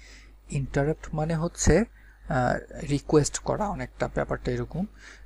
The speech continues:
যে কিছু একটা কাজ করতে চাচ্ছে, সে এটা সবাইকে, সে এটা অপারেটিং সিস্টেমকে জানাবে, রিকোয়েস্ট করবে যে আমি, আমি কাজটা করতে চাই বা আমার এই রিসোর্সটা লাগবে, এরকম কিছু একটা ইনফরমেশন বা রিকোয়েস্ট সে জানাবে। So, ইন্টারাপ্ট ড্রিভেন মানে হচ্ছে, আহ, আহ,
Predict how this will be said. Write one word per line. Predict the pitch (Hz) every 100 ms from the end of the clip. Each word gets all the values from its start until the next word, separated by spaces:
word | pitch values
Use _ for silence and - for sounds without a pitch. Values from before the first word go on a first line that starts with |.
| -
যে | 117 117 113
কিছু | - 131 147
একটা | 139 -
কাজ | - 135 139
করতে | - 147 - 156
চাচ্ছে, | - 147 - 220
সে | - 143
এটা | 139 139
সবাইকে, | - 131 139 - -
সে | - 135
এটা | 127 131
অপারেটিং | 120 131 127
সিস্টেমকে | - 131 139 127 127
জানাবে, | 123 120 120 127 190 - - - -
রিকোয়েস্ট | 127 123 - 143 -
করবে | - 139 139 180
যে | 151
আমি, | 123 120 123 143
আমি | 131 123
কাজটা | 165 - 127
করতে | 131 123 - -
চাই | - 180 226 - - -
বা | 143
আমার | 131 127
এই | 123
রিসোর্সটা | 120 - 131 - 143
লাগবে, | 127 120 - 160 214
এরকম | 160 147 - 131 131 - -
কিছু | - -
একটা | 135 165
ইনফরমেশন | 139 - 127 127 180
বা | 175
রিকোয়েস্ট | 151 - 139 -
সে | 120
জানাবে। | 120 113 110 131 - - - - - - -
So, | -
ইন্টারাপ্ট | 160 143 160 165 165 - - - 147
ড্রিভেন | 156 147 156
মানে | 147 151 151
হচ্ছে, | 151 - - 185
আহ, | 226 - - - - 127 117 - -
আহ, | -